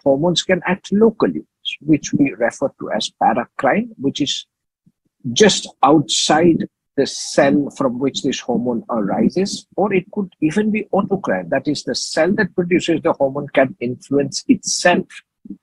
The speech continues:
So these are new, new understanding. And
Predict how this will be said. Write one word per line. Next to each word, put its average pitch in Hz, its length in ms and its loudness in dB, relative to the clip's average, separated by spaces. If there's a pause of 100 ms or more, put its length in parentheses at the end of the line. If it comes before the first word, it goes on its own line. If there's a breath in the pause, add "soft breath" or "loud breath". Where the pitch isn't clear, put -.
(480)
So 214 140 8
these 240 300 6
are 220 100 6
new, 180 420 4
new 160 240 0
understanding. 117 760 -2 (320)
And 196 400 6